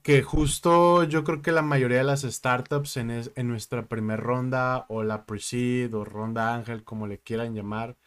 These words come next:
hacemos una evaluación similar, solo que en su caso me llama la atención, pues, que ya tienen un revenue y que es recurrente, pero tuvieron, o más bien cuéntanos si hubo algún tipo de fricción más allá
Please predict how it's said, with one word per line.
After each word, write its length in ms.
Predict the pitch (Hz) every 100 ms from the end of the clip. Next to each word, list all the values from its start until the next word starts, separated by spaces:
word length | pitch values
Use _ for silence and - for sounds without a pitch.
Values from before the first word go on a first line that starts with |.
| _ - _ _ -
hacemos 480 | 120 113 123 135 139
una 160 | 139 135
evaluación 600 | 135 123 110 - 120 117
similar, 600 | - 120 110 110 120 139 _ _ _
solo 500 | - - 147 147 151
que 380 | - 156 156 156 _ _ _ -
en 220 | 127 123
su 240 | - 127
caso 560 | - 139 156 151 151 143
me 140 | 120
llama 180 | 117 120
la 80 | 127
atención, 460 | 127 117 110 117 110
pues, 180 | 123 -
que 160 | 113
ya 120 | 110
tienen 260 | 117 120 120
un 160 | 123 117
revenue 640 | 113 120 131 131 131 127
y 40 | 113
que 180 | 104
es 100 | 107 113
recurrente, 920 | 120 - 107 107 120 120 135 127 123 _ _ _ _ _ _ _ _ _ _ _
pero 300 | - 143 135
tuvieron, 880 | 139 139 139 143 151 160 165 165 160
o 80 | 135
más 180 | 135 143
bien 180 | 160 147
cuéntanos 600 | 165 165 160 170 170 143
si 100 | 151
hubo 300 | 135 135 147
algún 340 | 143 139 143
tipo 260 | 147 143 151
de 100 | 147
fricción 640 | 143 123 120 - 127 127 127
más 300 | 127 123 131
allá 480 | 127 131 143 180